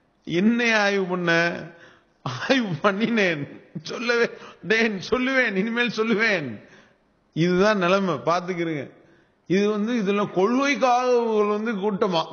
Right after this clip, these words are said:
கொள்கை குன்றுகளாம். விளங்கி போச்சு எப்படிப்பட்ட பேச்சுன்னு பாருங்க. அப்ப வந்து, இவர் வந்து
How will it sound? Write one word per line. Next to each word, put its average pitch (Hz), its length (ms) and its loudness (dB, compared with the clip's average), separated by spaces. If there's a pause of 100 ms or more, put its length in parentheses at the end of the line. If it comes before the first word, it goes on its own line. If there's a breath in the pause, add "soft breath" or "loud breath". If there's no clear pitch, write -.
கொள்கை 254 280 0
குன்றுகளாம். 196 680 -2 (880 soft breath)
விளங்கி 196 420 2
போச்சு 180 540 -2 (460)
எப்படிப்பட்ட 196 560 -2
பேச்சுன்னு 190 440 -2
பாருங்க. 160 380 0 (840 soft breath)
அப்ப 185 280 0
வந்து, 220 280 2
இவர் 202 240 2
வந்து 208 520 0